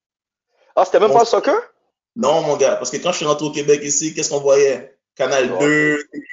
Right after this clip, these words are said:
Speaker 2: S, c'est du hockey. J'ai aimé ce sport, comme je vous dis. C'est ça que je dis, j'aime les Canadiens, puis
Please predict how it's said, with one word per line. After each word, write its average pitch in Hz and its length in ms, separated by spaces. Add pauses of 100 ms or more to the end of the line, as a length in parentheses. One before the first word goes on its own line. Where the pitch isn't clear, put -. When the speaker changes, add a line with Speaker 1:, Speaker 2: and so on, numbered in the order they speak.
(100)
Speaker 2:
S, 147 440
c'est 127 140
du 127 160
hockey. 131 520
J'ai 127 400
aimé 143 220
ce 127 160
sport, 135 400
comme 113 200
je 113 180
vous 113 100
dis. 117 300
C'est - 60
ça 147 120
que - 80
je 139 80
dis, 117 260
j'aime 135 160
les 127 100
Canadiens, 123 520
puis 113 340